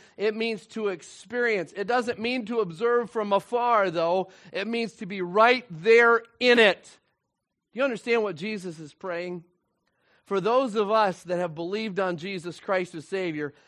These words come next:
someday the Father's gonna answer this prayer so that we will be where Jesus is and we will be right there in the glory. Jesus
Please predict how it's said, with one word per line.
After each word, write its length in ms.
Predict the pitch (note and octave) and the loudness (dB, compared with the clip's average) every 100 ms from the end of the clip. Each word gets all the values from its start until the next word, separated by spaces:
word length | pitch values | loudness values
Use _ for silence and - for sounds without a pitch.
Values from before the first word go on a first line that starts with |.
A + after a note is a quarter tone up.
| _ | _
someday 840 | - - A3 A#3 A3+ G3+ G#3+ G3 | -12 -2 0 0 0 -2 0 0
the 140 | E3 E3+ | -2 -4
Father's 540 | F#3+ F#3 G3 F#3 D#3+ | -2 0 0 -4 -6
gonna 180 | F3 E3 | -8 -6
answer 420 | D#3 F3+ F3+ F3 | -6 -8 -8 -10
this 240 | D#3 D3+ | -8 -10
prayer 640 | - - F3 D#3 C3+ C#3 C#3 _ _ _ _ | -12 -8 -4 -2 -2 -4 -8 _ _ _ _
so 220 | - A3 | -2 0
that 200 | F#3+ D#3+ | 2 0
we 280 | D#3+ A#3+ C4+ | 0 0 0
will 240 | A#3 G#3 | 2 0
be 280 | D#3 B3 B3+ | 0 -4 -4
where 220 | A#3 G3+ | -2 -2
Jesus 640 | F#3 D#3 B3 A#3 D#3+ D3+ | -2 -6 -6 -4 -4 -6
is 400 | - E3 F3 E3+ _ _ - | -2 0 0 -2 _ _ -8
and 200 | F#3+ A3+ | -6 -4
we 120 | C4+ | -2
will 160 | A#3 F3+ | 0 0
be 140 | F#3+ | -2
right 520 | E3 E3 A3 C4 C4+ F3+ | -4 0 4 6 4 0
there 520 | F#3 B3 A3 F#3+ G3+ G3 _ - | 2 4 4 4 2 -4 _ 0
in 260 | C4+ C4 | 2 2
the 80 | A3+ | -2
glory. 560 | G3 B3+ B3 G#3+ C#3 A2 _ _ _ _ _ _ _ _ _ _ _ _ _ _ _ _ _ _ _ _ _ _ _ _ _ _ _ _ _ _ _ C3 | 4 8 10 8 4 -4 _ _ _ _ _ _ _ _ _ _ _ _ _ _ _ _ _ _ _ _ _ _ _ _ _ _ _ _ _ _ _ -10
Jesus 420 | A3 G3+ F#3+ | -8 -6 -8